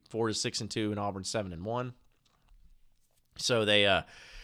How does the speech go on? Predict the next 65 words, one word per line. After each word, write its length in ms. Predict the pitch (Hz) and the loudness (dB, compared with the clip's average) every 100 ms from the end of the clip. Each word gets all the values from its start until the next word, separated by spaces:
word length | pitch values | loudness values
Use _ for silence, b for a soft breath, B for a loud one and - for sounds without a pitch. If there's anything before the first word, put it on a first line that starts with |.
| B | B
they 120 | - 117 | 0 2
still 300 | - 151 151 | 6 8 10
are 100 | 143 | 8
in 120 | 131 | 8
great 220 | 127 135 | 6 6
position, 440 | 123 104 123 - | 2 2 2 2
still 180 | 117 131 | 0 4
have 120 | 117 | 4
a 60 | 107 | 4
very 220 | 104 120 | 2 2
high 180 | 117 123 | 4 2
R 180 | 117 117 | 2 0
P 180 | 117 104 | 0 0
I, 160 | 101 | 0
still 300 | 98 139 139 | 0 0 0
in 80 | 135 | 0
the 100 | 123 | -2
N 80 | 123 | -4
C 140 | - | -2
double 240 | 120 110 110 | 0 2 2
A 80 | |
tournament, 400 | 107 120 113 113 | 2 -2 -4 -6
according 360 | 104 - 117 110 | -6 -4 -2 -2
to 120 | - | -4
most, 480 | 95 107 113 - - - - - - _ _ - | -2 0 2 0 -2 -16 -20 -20 -20 _ _ -6
uh, 360 | 95 90 82 82 _ _ _ _ _ | -2 -2 -4 -8 _ _ _ _ _
people 260 | 135 - 113 | -4 -4 -2
that 140 | 104 | 0
put 160 | - 113 | 2 2
it 80 | 104 | 6
out. 300 | 110 123 - B B B B B | 8 6 2 B B B B B
Like, 340 | - 107 101 - | 2 4 4 2
uh, 440 | 98 90 82 69 - _ - | 2 2 0 -2 -10 _ -10
Joe 220 | 98 120 | 2 2
Lunardi's 440 | 110 104 101 95 87 | 4 0 0 -2 -8
kind 160 | 87 | -12
of 60 | 80 | -12
the 60 | |
guy, 220 | 85 78 69 | -10 -10 -10
so 140 | 85 | -12
we'll 120 | 80 | -14
just 180 | 80 - | -12 -12
go 100 | 78 | -12
with 160 | 78 - | -12 -12
him 180 | 87 | -12
and 120 | 85 80 | -12 -12
what 120 | 78 | -12
he 100 | 87 | -10
says. 380 | - 76 71 - b b | -10 -10 -12 -14 b b
So 120 | - 110 | -8 -2
you 40 | |
still 200 | - 156 | 2 4
got 100 | 139 | 8
Arkansas 440 | 127 127 117 127 | 8 6 4 2
as 80 | 117 | 2
a 40 | 95 | 0
solid 440 | - 123 123 104 | 4 6 6 2
in 220 | 104 110 117 | -2 -2 -2
in 80 | |
the 140 | 101 104 | -4 -6
N 100 | 107 | -6
C 120 | 120 | -4
double 220 | 107 98 | -4 -4
A 80 | 87 | -8
tournament. 380 | 110 107 127 | -8 -10 -10